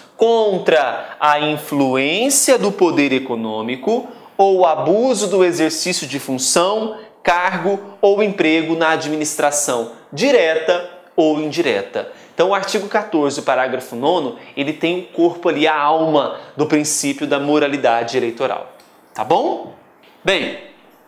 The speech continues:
próximo princípio é o princípio da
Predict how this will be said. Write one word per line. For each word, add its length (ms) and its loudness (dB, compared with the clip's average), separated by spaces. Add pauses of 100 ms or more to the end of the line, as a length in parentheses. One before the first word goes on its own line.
(1600)
próximo 440 2
princípio 680 0 (560)
é 120 4
o 80 0
princípio 760 0
da 260 2